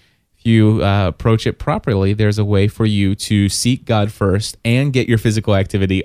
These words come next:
all in one fell swoop in the morning, each morning that you, uh,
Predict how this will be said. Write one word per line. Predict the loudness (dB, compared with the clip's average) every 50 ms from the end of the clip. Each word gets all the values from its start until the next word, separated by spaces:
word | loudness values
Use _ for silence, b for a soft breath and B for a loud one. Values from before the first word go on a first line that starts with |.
| -2 0
all | 0 2 2 2 2 0 0
in | 0 2 2 2 2 0 B B B B B B B
one | -2 0 2 2 2 0 -2
fell | -2 -2 0 0 0
swoop | -2 -2 -2 0 0 0 0 -2 -4 -4 -2
in | 0 0 0
the | 0
morning, | 0 0 0 0 0 0 -2 -4 -4
each | -4 -4 -4 -4 -4
morning | -4 -4 -4 -4 -6 -8 -8
that | -8 -8 -8 -6
you, | -6 -4 -4 -4 -4 -4
uh, | -4 -6 -6 -6 -8